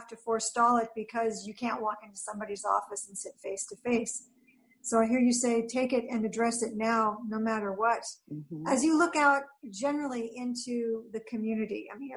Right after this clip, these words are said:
Speaker 1: the greater community of Hawaii, the smaller community in which you live, all of that,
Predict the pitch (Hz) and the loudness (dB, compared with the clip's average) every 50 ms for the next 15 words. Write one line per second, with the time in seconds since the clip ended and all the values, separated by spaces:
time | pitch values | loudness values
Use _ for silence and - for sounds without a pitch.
0 | - - 226 226 220 208 220 247 254 262 269 269 254 254 240 226 233 - 214 214 | -8 -8 -8 -8 -6 -2 2 4 6 6 6 6 4 4 2 2 0 -4 -8 -8
1 | 220 214 220 208 220 214 208 _ _ _ - 214 220 220 220 214 214 202 196 - | -6 -6 -6 -4 -4 -4 -6 _ _ _ -4 -2 -2 0 0 -2 -4 -4 -8 -10
2 | - - 220 220 226 220 220 220 220 214 208 214 214 214 214 202 202 202 - - | -8 -4 -2 0 0 0 0 -2 -6 -8 -8 -8 -8 -8 -10 -10 -12 -12 -12 -10
3 | 202 196 - 247 262 262 233 - - - 233 247 277 277 - - 214 208 214 | -12 -8 -4 0 0 0 0 0 -2 0 2 4 4 2 2 0 -4 -4 -4